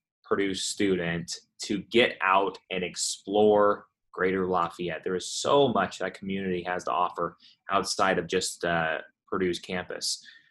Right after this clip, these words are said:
Um, and so when I, uh, started applying for jobs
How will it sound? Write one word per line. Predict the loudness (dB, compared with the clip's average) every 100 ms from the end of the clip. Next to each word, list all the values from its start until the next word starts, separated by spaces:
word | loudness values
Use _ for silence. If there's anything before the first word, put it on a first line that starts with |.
| _ _ -2
Um, | 2 4 4 2
and | 0
so | 4 4 4
when | 4
I, | 6 6 6 6 4 2
uh, | -4 -4 -4
started | -4 0 4 4
applying | 2 0 0
for | -2
jobs | 0 4 6 6 4 0 -6 -6